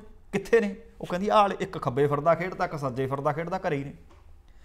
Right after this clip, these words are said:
ਹੁਣ ਪੁਲਿਸ ਵਾਲਿਆਂ ਦੀ ਜਾਨ 'ਚ ਜਾਨ ਫੇਰ ਆਈ ਕਿ ਬੱਚੇ ਤਾਂ ਘਰ ਨੇ। ਉਹ ਕਹਿੰਦੇ, "ਵਾਕਈ ਦੋ ਨੇ ਜਾਂ ਕਿਤੇ ਇਹ ਨਾ ਹੋਵੇ ਕਿ ਦੋ ਘਰ ਖੇਡਦੇ ਨੇ, ਦੋਵੇਂ ਨਾਲ ਲਿਆਇਆ ਹੋਵੇ?"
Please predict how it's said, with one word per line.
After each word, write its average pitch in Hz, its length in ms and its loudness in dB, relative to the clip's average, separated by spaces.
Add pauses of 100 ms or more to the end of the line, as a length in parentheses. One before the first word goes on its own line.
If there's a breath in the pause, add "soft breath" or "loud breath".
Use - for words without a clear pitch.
(440 soft breath)
ਹੁਣ 269 80 6
ਪੁਲਿਸ 240 400 6
ਵਾਲਿਆਂ 247 280 8
ਦੀ 247 100 2
ਜਾਨ 170 300 6
'ਚ 170 100 -2
ਜਾਨ 170 280 6
ਫੇਰ 165 260 0
ਆਈ 160 140 4
ਕਿ 165 140 -8
ਬੱਚੇ 147 320 -4
ਤਾਂ 175 120 0
ਘਰ 170 200 2
ਨੇ। 120 180 -6 (340)
ਉਹ 165 40 -8
ਕਹਿੰਦੇ, 254 200 2
"ਵਾਕਈ 185 500 6
ਦੋ 240 220 12
ਨੇ 247 140 6
ਜਾਂ 294 140 4
ਕਿਤੇ 262 260 -2
ਇਹ 302 60 -4
ਨਾ 311 60 -2
ਹੋਵੇ 247 220 6
ਕਿ 247 120 0
ਦੋ 180 280 0
ਘਰ 240 240 2
ਖੇਡਦੇ 226 340 2
ਨੇ, 262 80 0
ਦੋਵੇਂ 240 220 6
ਨਾਲ 202 240 8
ਲਿਆਇਆ 185 220 8
ਹੋਵੇ?" 147 240 4